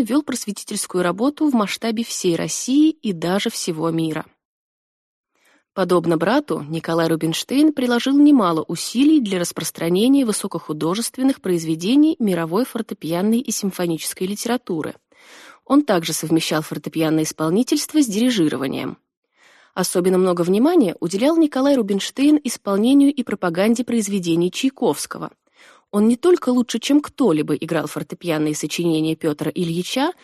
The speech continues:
но и вдохновил композитора на создание многих из них.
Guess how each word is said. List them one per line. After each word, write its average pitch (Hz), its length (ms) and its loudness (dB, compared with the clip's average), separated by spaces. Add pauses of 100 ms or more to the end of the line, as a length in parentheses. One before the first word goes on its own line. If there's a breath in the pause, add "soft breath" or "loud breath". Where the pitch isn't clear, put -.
(280 soft breath)
но 285 120 6
и 349 40 6
вдохновил 302 480 2
композитора 269 640 2
на 302 100 6
создание 202 500 0
многих 175 380 0
из 240 220 0
них. 208 360 2